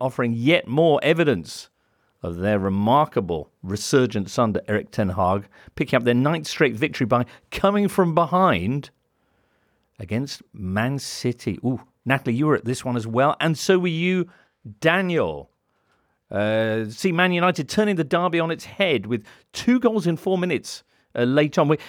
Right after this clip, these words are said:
we're gonna draw a lot of conclusions from this game, um, and say, you know, X and Y, et cetera. But,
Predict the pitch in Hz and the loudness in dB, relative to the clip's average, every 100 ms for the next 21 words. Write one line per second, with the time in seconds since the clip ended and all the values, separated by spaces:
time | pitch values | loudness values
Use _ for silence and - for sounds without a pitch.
0 | - 160 247 330 127 156 151 135 131 - | -4 0 2 0 2 4 6 4 2 0
1 | 123 107 156 156 139 104 95 87 87 - | -6 0 2 2 0 -6 -8 -8 -8 -6
2 | - 80 82 110 _ _ _ - _ _ | -6 -6 -8 -12 _ _ _ -20 _ _
3 | _ _ _ 113 110 101 92 - 127 113 | _ _ _ 2 4 4 0 -2 -2 0
4 | - 117 120 90 104 113 - - 104 101 | 2 2 2 0 -4 -6 -6 -6 -4 -2
5 | 107 98 95 - 151 - - 98 90 147 | -2 -2 -4 -2 0 0 -2 -4 0 2
6 | 143 | 2